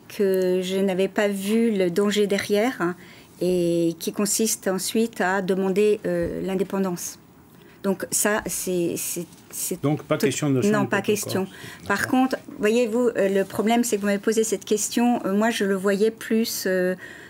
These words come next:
Speaker 1: dans le côté, euh, reconnaissance du, voyez, de, de la Corse.
Speaker 2: D'accord.
Speaker 1: Mais je n'avais pas, euh, réalisé qu'il y avait, euh, il y avait un petit piège.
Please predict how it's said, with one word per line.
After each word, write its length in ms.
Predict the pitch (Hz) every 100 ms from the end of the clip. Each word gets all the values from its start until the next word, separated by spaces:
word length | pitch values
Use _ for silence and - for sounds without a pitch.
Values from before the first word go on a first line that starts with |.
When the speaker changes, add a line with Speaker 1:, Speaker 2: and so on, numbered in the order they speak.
| - -
Speaker 1:
dans 260 | 196 196
le 120 | 202 202
côté, 680 | 214 214 214 214 214 202
euh, 160 | 180 185
reconnaissance 680 | 214 214 208 202 214 220 190
du, 440 | 202 202 196 180
voyez, 300 | 196 208 220
de, 340 | 180 165 - - - - - - - - 185
de 80 | 196
la 140 | 202
Corse. 480 | 208 240 233 - 165 170 - - -
Speaker 2:
D'accord. 160 | - 190
Speaker 1:
Mais 480 | 202 190 190 185 190
je 140 | 185 190
n'avais 300 | 190 185 185
pas, 420 | 208 208 208 185
euh, 320 | 170 165 170
réalisé 520 | 190 196 190 196 226 233
qu'il 340 | - 202 190
y 80 | 190
avait, 260 | 180 196
euh, 380 | 185 170 165 170 - - - - - - - - - - - -
il 60 | 196
y 40 |
avait 240 | 185 202 196
un 200 | 185 185
petit 360 | - - 190 185
piège. 480 | - 202 190 -